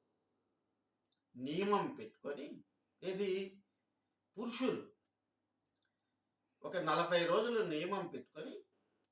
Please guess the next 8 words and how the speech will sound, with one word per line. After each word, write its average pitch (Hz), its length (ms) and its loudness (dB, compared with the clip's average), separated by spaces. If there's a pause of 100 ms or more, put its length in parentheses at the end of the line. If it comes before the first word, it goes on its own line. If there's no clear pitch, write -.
(680)
ఈ - 20 -2 (160)
సాధన 220 380 6 (160)
మంత్రాల్ని 143 580 2 (1700)
మీ 220 160 2 (240)
జన్మ 214 200 2 (120)
నక్షత్రానికి 170 840 2 (1700)
సాధన 247 520 8 (220)
తార 196 260 10